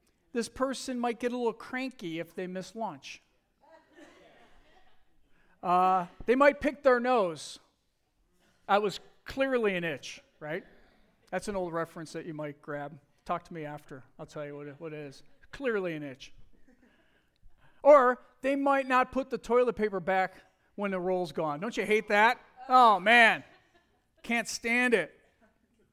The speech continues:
Now look at that person with all their flaws and all their charm, and imagine one day they came and told you that they were God.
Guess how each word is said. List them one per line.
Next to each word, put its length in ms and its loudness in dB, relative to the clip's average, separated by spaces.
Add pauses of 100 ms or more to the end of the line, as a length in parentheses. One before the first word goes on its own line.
(680)
Now 180 6
look 200 0
at 120 -2
that 240 4
person 440 -4
with 140 -6
all 180 2
their 180 -4
flaws 760 2
and 140 -8
all 280 2
their 160 0
charm, 800 -4 (360)
and 120 -2
imagine 640 -2
one 300 -4
day 220 2
they 260 -2
came 420 -10
and 160 -10
told 320 -8
you 180 -10
that 260 -6
they 120 -6
were 180 -6
God. 380 -8